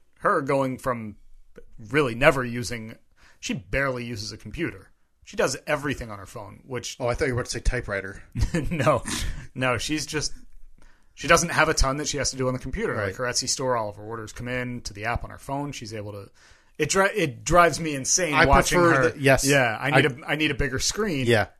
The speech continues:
Speaker 1: Um, just because, I don't know, I feel like I have, I need a mouse. I need a, or a trackpad or something,
Speaker 2: Yep.
Speaker 1: just so I feel like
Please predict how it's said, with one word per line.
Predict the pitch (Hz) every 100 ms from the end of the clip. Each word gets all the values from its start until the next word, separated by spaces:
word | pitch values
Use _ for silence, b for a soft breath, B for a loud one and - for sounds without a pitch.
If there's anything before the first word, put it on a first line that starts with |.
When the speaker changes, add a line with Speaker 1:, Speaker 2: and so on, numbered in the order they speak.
| -
Speaker 1:
Um, | 139 127 117 113
just | 143 127
because, | 160 151 -
I | 190
don't | 151
know, |
I | 123
feel | 127 156
like | 151 143
I | 135
have, | 127 123 - b b b -
I | 254
need | 214
a |
mouse. | 139 117 104 - - -
I |
need | 151 143
a, | 139
or | 147 135
a |
trackpad | - 151 139 - 139 131
or | 123
something, | - 160 131
Speaker 2:
Yep. | 127
Speaker 1:
just | 165 180
so | 180
I | 143
feel | - 160 156
like | 143 131 - -